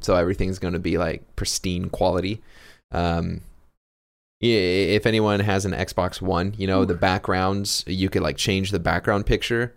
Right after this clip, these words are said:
Speaker 1: Now it's gonna be dynamic, so, you know, stuff's gonna be able to move and whatnot, so it's gonna look a little better on the dashboard. There's a cool new feature that a lot of people have been talking about,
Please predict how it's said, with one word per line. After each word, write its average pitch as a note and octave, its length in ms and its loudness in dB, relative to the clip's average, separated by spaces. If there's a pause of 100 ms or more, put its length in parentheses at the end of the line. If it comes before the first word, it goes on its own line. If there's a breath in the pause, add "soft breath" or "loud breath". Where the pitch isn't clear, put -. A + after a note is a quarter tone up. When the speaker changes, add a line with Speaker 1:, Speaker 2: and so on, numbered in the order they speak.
(120)
Speaker 1:
Now F2+ 200 0
it's F2+ 120 -4
gonna G2+ 140 0
be F2+ 120 0
dynamic, F2+ 640 2
so, F#2+ 100 -2
you F2 80 -2
know, E2+ 140 -2
stuff's - 300 0
gonna F#2 180 0
be F#2 180 4
able F#2 160 4
to F2 60 0
move F#2 440 2
and F#2 140 2
whatnot, F2 500 -2
so F#2 140 0
it's E2 120 -4
gonna F2 160 -2
look E2+ 160 -2
a E2+ 40 -2
little D#2 140 0
better E2+ 260 2
on F2 100 -2
the D2 80 -4
dashboard. G2+ 680 -4 (1400 loud breath)
There's C3+ 160 6
a A#2 40 4
cool G3 220 4
new E3+ 160 4
feature C#3 360 2
that F#2 160 4
a F#2 60 6
lot F#2+ 180 6
of F#2 80 0
people G2 260 0
have F2+ 60 0
been F2 120 -4
talking F#2 360 0
about, F2 340 -4